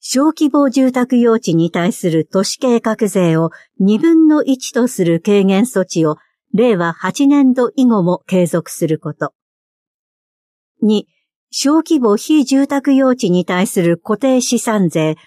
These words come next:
及び都市計画税を二割減額する減免措置を令和八年度以後も継続すること。三、商業地等における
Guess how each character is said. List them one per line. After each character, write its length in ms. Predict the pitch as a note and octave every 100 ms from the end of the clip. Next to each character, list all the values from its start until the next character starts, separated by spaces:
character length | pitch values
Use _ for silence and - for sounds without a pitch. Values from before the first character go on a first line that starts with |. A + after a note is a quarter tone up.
| _
及 240 | A3+ G#3 F#3
び 200 | F3+ F3
都 140 | G#3
市 140 | A#3 -
計 220 | C4+ B3+
画 260 | B3 B3
税 280 | A#3 G#3 F3+
を 160 | F#3 F3 - _ A3
二 180 | C#4+
割 320 | E4 C#4+ G#3 D#3+
減 260 | A3 C#4
額 220 | C#4 C4
す 200 | - -
る 220 | A#3 A3 -
減 280 | G#3+ C4 B3
免 160 | B3+
措 180 | B3+ A#3
置 240 | A#3 F#3
を 120 | E3 E3 _ _ -
令 240 | G3+ B3
和 160 | F3 E3+
八 340 | - F#3 C#4
年 260 | C4+ C#4 B3
度 180 | A#3+ A#3
以 100 | C4+
後 160 | C4 A3+
も 220 | F#3+ F3 -
継 180 | F#3 F3
続 260 | F3 -
す 160 | - D#3+
る 120 | D#3+
こ 160 | D3+ D3+
と。 180 | C#3 - _ _ _ _ _ _ _ _ _ _ -
三、 300 | G#3 F#3 E3+ _ _ _
商 340 | - - D4+ E4
業 240 | F4 E4+
地 200 | D#4+ A#3+
等 240 | - B3+ G#3+
に 160 | F3
お 120 | E3
け 180 | - G3+
る 240 | F3 E3